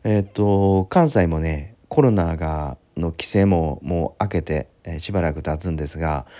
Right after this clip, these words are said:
だんだん夜も賑わってきましたね。神戸、三宮あたり、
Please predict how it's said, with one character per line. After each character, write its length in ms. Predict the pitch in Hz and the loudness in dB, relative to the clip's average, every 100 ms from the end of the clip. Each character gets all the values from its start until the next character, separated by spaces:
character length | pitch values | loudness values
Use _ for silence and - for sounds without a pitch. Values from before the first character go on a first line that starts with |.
| - - | -14 2
だ 100 | 139 | 4
ん 60 | 180 | 6
だ 60 | |
ん 80 | 143 | 6
夜 180 | 135 123 | 6 4
も 120 | 80 | 2
賑 220 | 92 107 | 4 4
わ 60 | 104 | 4
っ 40 | |
て 100 | 98 | 0
き 80 | 90 | -4
ま 100 | 90 | -2
し 60 | 85 | -2
た 80 | 71 | -6
ね。 240 | 76 71 _ _ - _ - | -10 -14 _ _ -20 _ -6
神 280 | 95 78 76 | -4 -2 -4
戸、 60 | - | -8
三 220 | - 80 80 | -8 -4 -4
宮 180 | 80 78 | -4 -6
あ 60 | |
た 100 | 71 | -8
り、 160 | 71 | -14